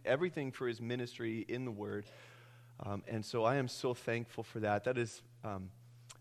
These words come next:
evidence of his love for you, that he wants to share that with you, and evidence of God's grace in you, that you're drawn to that in him. So all that being said, we don't want to talk about him anymore. We want to get into the Word,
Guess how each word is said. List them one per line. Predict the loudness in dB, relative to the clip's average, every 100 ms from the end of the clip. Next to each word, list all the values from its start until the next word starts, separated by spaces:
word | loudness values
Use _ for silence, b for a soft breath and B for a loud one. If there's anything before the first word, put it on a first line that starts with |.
| -20 2
evidence | 8 10 12 10 8
of | 2
his | 0 2
love | 6 6 6
for | -2
you, | 2 2
that | 2
he | 0
wants | -4 -4 -6
to | -8
share | -4 0 2
that | 0 0
with | -4 -6 -4
you, | -4 -4 -8 B B B B B
and | 2 2 4
evidence | 4 4 2 0
of | 2
God's | 4 4
grace | 2 0 0 0 2
in | 4 4
you, | 4 2 2 -2 -6 -2
that | -2
you're | 0
drawn | -4 -4 0 0 0
to | -2
that | 0 -2 -4 -6
in | -6 -4
him. | -4 -6 -6 -16 -20 -4
So | 0
all | 6 10 10
that | 10 8
being | 4 4
said, | 8 10 10 8 -4 -8
we | 4 6
don't | 6
want | 4
to | 6
talk | 4 8
about | 8 8 4
him | 6 8
anymore. | 8 6 6 6
We | 8
want | 6
to |
get | 8 6 6
into | 4 4 4
the | 6
Word, | 6 6 6